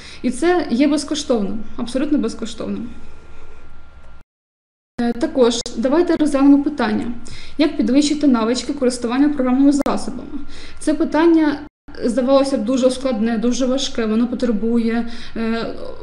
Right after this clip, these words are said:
м, окремого розгляду, але я хочу дати вам дуже просту відповідь на це питання. Е, підвищити навички користування користування будь-якими програмними засобами можна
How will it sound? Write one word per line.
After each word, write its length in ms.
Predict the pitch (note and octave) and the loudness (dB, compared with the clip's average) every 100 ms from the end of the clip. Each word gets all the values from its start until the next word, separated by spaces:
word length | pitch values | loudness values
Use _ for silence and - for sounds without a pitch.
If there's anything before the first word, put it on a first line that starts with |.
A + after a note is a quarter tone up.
| - B3 | 0 2
м, 180 | A#3 | 2
окремого 680 | B3 C#4+ C#4 B3+ B3 A#3 A3+ - | 2 4 6 6 4 0 -2 -2
розгляду, 640 | A#3 A3 G#3+ C4+ C#4 G4 - - - - - | 2 2 2 2 2 2 -2 -8 -8 -8 -6
але 180 | A#3+ E4 | 0 2
я 80 | G4 | 2
хочу 280 | F4 F4 C#4 | 0 0 0
дати 240 | D4+ D4 | 0 2
вам 240 | C#4 B3 | 2 2
дуже 220 | B3 C4+ C4+ | 2 0 0
просту 320 | B3+ - C4+ | -2 -2 0
відповідь 380 | F4 - E4 E4 | 0 0 0 2
на 80 | |
це 160 | D4+ D4 | 0 -2
питання. 480 | D4 C#4 C4 B3 A#3+ - - - - - - - - - - - - - - - - - | -4 -4 0 0 0 -6 -10 -8 -6 -8 -10 -12 -10 -6 -4 -4 -4 -6 -6 -6 -6 -2
Е, 240 | A#3+ A#3 | -2 -2
підвищити 720 | - A#3 C4+ F4 E4 - C4 - - C4 | -2 2 6 6 4 2 0 -2 -6 0
навички 360 | C4+ C4 A#3+ | 2 2 0
користування 300 | A3 B3+ B3+ - _ C#4 | 0 0 0 -10 _ 0
користування 320 | C4+ B3+ A3+ | 2 2 2
будь-якими 380 | A#3 A#3 A#3+ A#3 | 2 2 2 2
програмними 460 | B3+ B3 B3+ D4+ | 0 0 2 4
засобами 500 | F4+ G#4 F#4 F4 D4 | 2 0 2 4 4
можна 340 | C#4 G4+ E4+ | 4 4 4